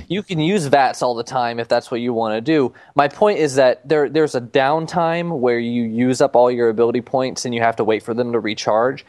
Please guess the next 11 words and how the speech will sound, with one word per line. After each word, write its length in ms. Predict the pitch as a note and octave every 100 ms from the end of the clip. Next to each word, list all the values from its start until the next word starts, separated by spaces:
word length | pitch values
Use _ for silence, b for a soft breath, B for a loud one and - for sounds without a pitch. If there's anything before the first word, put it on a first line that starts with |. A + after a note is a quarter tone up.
| B -
And 160 | C3+
during 220 | C3+ D3 D3+
that 180 | B2+
time 320 | - C#3 C#3+ A#2+
in 80 |
Fallout 320 | A2+ B2 G#2 -
Three, 240 | E3 D#3
you 120 | B2
felt 280 | - A#2+ F2
kinda 200 | A#2+ G2
useless. 680 | G2 B2+ - - - -